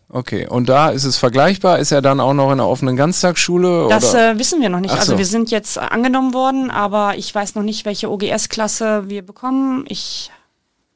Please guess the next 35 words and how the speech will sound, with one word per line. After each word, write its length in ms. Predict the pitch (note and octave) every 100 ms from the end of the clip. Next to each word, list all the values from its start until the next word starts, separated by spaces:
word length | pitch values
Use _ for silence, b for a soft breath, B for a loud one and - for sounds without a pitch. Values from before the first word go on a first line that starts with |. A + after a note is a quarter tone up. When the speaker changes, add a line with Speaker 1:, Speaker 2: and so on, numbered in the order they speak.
| _ _ _ _
Speaker 2:
ich 160 | _ -
warte 220 | F#3 -
ab. 160 | - _ _ _
Speaker 1:
<laughs> 1200 | - - - - _ - - - - - _ -
Würdest 380 | - C3 F#3 -
du 40 | D#3
denn 200 | C#3+ B2+
sagen, 320 | A#2 B2 D#3+
grundsätzlich 640 | C3 D3+ D3+ C#3 C3+ A#2+
dieses 400 | - A#2+ A2 G#2+
Ganztagssystem 920 | A2+ B2 - C#3 C3 - A#2 - C3+ B2
in 80 |
Castrop-Rauxel 640 | A2+ B2 - G#2+ A2+ C3+ A2+
ist 120 | G2
schon 280 | - B2 A2+
relativ 600 | A2 A2 A2 G#2 A2 G2+
gut 240 | - E3+ D3+
ausgebaut, 720 | D#3 E3 D#3+ C3+ C3+ D3+ -
oder 440 | A#2 B2 B2 A#2
würdest 360 | A#2 B2 A#2 -
du 140 | B2 A2
aus 160 | A2
deiner 380 | A2+ A#2 C3+ A#2+
Sicht 200 | A#2 -
jetzt 140 | A2+ G2+
sagen, 300 | A2+ A2 G#2+
da 120 | G2+
fehlt 300 | - A#2 G#2
eigentlich 520 | C2+ G2 G2 F#2 -
an 140 | F#2+ C#2
allen 240 | G#2 G2+
Ecken 220 | C#2 G#2
und 120 | E2
Enden 300 | E2+ G#2+ G2+
noch 320 | G2 G2+ -